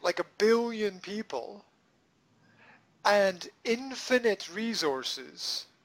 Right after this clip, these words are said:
so much money that they could, they could buy a planet, right? And I, me, with my limited money and my limited resources, I can do more than all of them together.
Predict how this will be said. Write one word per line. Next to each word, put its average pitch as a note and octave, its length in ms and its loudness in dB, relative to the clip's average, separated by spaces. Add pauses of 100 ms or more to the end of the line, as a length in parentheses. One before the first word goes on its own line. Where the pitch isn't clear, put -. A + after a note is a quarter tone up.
(440)
so G#3+ 280 2
much G#3 280 4 (100)
money F#3+ 360 2
that D#3+ 160 -6
they D#3+ 140 -4
could, - 120 -16
they D#3+ 120 -4
could - 180 -12 (100)
buy E3 220 6
a D#3 80 0
planet, D#3+ 720 -10 (140)
right? C#3+ 360 0 (400)
And E3+ 140 0 (140)
I, F3+ 600 6 (560)
me, G3+ 500 -10 (360)
with E3 260 -4
my D#3 140 2
limited G#3 540 -4
money D#3 420 -2
and D3 180 -10
my C#3+ 120 -2
limited F#3+ 580 -2
resources, C#3+ 880 -4 (160)
I D#3 280 8
can F3+ 180 -12 (100)
do D#3+ 200 0 (360)
more D#3 640 0
than C#3+ 140 -4 (140)
all F#3 380 8
of F#3+ 180 -4
them D3 280 -4 (280)
together. - 840 -6